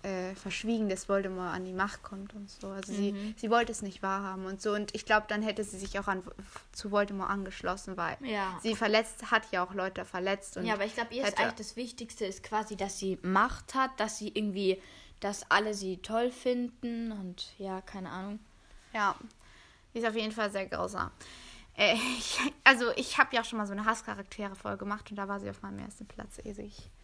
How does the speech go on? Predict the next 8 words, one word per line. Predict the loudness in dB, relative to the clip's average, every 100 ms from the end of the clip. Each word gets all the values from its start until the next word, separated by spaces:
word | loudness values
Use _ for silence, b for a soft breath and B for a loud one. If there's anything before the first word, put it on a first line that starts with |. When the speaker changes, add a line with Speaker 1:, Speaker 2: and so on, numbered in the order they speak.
| b b b -20 -20 -20 -20 -18 -12
Speaker 1:
ja. | -12 -12 -16 B B -6 -8 B B
Genau, | 8 10 8 4 2 10
ähm, | 12 12 10 10 10 8
wollen | 10 10 10
wir | 6
noch | 4 2 2
mal | 2
machen? | 2 0 0 -2 -6 -6